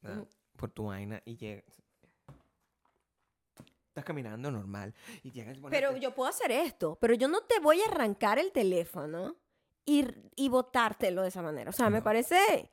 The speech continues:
Speaker 1: ¿No será que estaba molesto, Maya, después de mucha gente, el esfuerzo, las cosas, todo el mundo que le había agarrado el culo?
Speaker 2: Le par-
Speaker 1: Lo estoy tratando de defender.
Speaker 2: Mm.
Speaker 1: Gente que le decía, "Te quiero mamar el culo", como dijiste tú en la canción.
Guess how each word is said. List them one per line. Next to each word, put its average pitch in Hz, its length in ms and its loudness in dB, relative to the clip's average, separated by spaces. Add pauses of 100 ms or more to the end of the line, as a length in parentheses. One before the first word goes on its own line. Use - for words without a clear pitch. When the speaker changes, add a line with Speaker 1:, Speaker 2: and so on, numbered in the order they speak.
Speaker 1:
¿No 104 120 -6
será 123 220 -2
que 139 80 -6
estaba 131 220 0
molesto, 117 600 -2
Maya, 117 320 -8
después 104 260 -8
de 107 40 -6
mucha 110 280 -10
gente, 107 440 -10 (340)
el 101 120 -6
esfuerzo, 110 460 -8
las 104 80 -8
cosas, - 260 -8
todo 107 100 -10
el 104 60 -8
mundo 113 160 -8
que 120 80 -8
le 101 80 -6
había 107 220 -6
agarrado 104 280 -8
el 113 60 -10
culo? 120 500 -6
Speaker 2:
Le 214 160 -2
par- 214 140 2
Speaker 1:
Lo 202 40 0
estoy 139 140 -8
tratando 170 260 -2
de 165 40 0
defender. 135 420 -4
Speaker 2:
Mm. 190 220 -6
Speaker 1:
Gente 143 200 -2
que 151 60 -4
le 135 60 0
decía, 135 220 0
"Te - 80 -6
quiero 170 140 -2
mamar 147 200 -2
el 160 80 -8
culo", 190 180 -6
como 139 140 -8
dijiste 123 180 -10
tú 190 100 -6
en - 20 -4
la 180 60 -6
canción. 151 500 -8